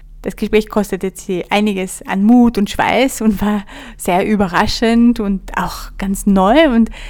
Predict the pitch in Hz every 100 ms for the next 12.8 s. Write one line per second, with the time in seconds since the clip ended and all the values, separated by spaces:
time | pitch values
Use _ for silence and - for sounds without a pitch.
0 | - - 202 190 208 - 202 196 190 190
1 | 202 202 208 - 220 208 202 - 247 214
2 | 202 202 196 196 196 208 220 226 220 233
3 | 190 - 185 - - - - - 214 202
4 | 190 - 233 - 190 196 233 220 208 -
5 | - 269 294 226 - 190 226 220 208 202
6 | - 190 208 208 262 - 202 - - -
7 | 214 - 233 233 - 208 - 196 - -
8 | - - - 175 175 180 - - 233 -
9 | - 240 254 359 381 - - - - -
10 | 185 185 190 185 185 - - - - 247
11 | 247 247 - 175 143 147 - 180 - -
12 | - - - - - 190 190